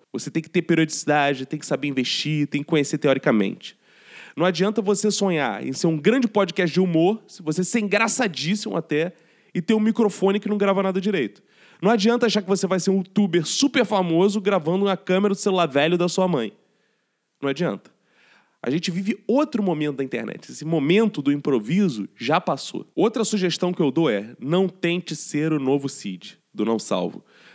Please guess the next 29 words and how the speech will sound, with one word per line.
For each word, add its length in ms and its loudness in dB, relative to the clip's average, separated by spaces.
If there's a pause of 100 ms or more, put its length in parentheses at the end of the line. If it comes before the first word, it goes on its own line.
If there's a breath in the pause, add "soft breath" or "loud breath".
Não 200 6
tente 340 0
ser 240 -2
o 80 4
Jovem 320 0
Nerd. 540 -6 (260)
Ache 340 0
o 40 -4
seu 160 0
público. 480 -4 (420 soft breath)
O 60 2
Cid 240 0
faz 180 0
um 60 4
humor 260 2
que 60 -4
é 40 6
ultra 300 0
generalista, 720 -2
né? 60 -4
Qualquer 260 -2
um 100 2
pode 240 0
entrar 240 0
no 100 0
site 340 -2
dele 240 2
e 40 2
rir. 300 -2